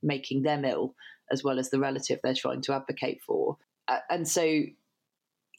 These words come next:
whenever a politician, whether it's Theresa May in the twenty seventeen campaign with a half-baked plan, or,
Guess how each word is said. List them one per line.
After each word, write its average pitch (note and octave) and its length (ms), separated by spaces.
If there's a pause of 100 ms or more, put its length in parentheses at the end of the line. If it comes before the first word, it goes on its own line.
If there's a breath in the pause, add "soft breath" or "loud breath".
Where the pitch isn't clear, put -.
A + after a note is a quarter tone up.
(340)
whenever F#3+ 460
a - 40
politician, D#3+ 440
whether E3 120
it's - 140
Theresa F3+ 340
May D#3 200
in D#3 80
the D#3 60
twenty D#3+ 200
seventeen D3+ 460
campaign D3+ 460
with C#3 120
a D3 80
half-baked D3 460
plan, D3+ 500 (420 loud breath)
or, C#3 480